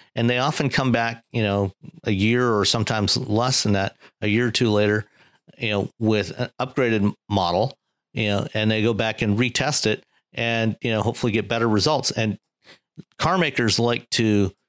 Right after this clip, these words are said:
um, they like to promote the safety of their vehicles. And, you know, when they do get these top safety picks from I H S,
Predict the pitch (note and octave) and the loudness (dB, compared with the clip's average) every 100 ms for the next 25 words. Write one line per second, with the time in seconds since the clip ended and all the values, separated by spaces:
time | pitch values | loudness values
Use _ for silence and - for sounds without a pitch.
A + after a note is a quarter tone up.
0 | _ _ G#2 G2 F#2 F2 F2 _ _ A2+ | _ _ -2 0 0 -2 -6 _ _ 0
1 | A#2+ C3 B2+ - - G#2+ C#3 D#3 - - | 2 0 -2 -4 0 2 2 0 0 0
2 | C3 - G#2 F#2 E2+ B2+ C3 - D#2+ D#2+ | 0 0 0 0 0 -2 -2 -2 -2 -2
3 | - - _ _ - A2+ G#2+ G2+ A2+ G2+ | -4 -6 _ _ -6 -4 -2 -2 -2 -2
4 | F#2+ A2+ A2+ A2+ G#2+ - C#3+ C3 - A2 | -2 -2 0 0 0 -2 -2 -2 -2 -2
5 | - A#2+ - C#3+ D#3 A2 G#2+ F#2+ - G#2 | 0 -2 0 -2 -2 -4 -2 -2 0 2
6 | G#2 G#2 G2 - C#3 A#2+ | 2 0 0 0 0 -2